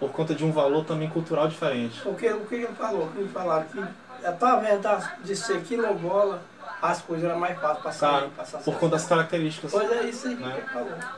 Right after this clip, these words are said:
Speaker 1: Ia facilitar algumas coisas
Speaker 2: Algumas
Speaker 1: no sentido
Speaker 2: coisas.
Speaker 1: politicamente também
Speaker 2: Isso,
Speaker 1: falando
Speaker 2: é o que
Speaker 1: e administrativamente,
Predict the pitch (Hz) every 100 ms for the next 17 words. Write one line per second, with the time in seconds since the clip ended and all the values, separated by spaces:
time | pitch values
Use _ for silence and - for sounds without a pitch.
0 | - - 156 165 - 196 - - 196 196
1 | 170 165 165 156 147 156 160 - - 156
2 | 151 - - - 175 196 170 151 - -
3 | - 170 170 170 - 160 147 165 - 165
4 | 190 185 151 147 160 - 294 320 - -
5 | 156 185 185 208 208 190 - 180 175 160
6 | -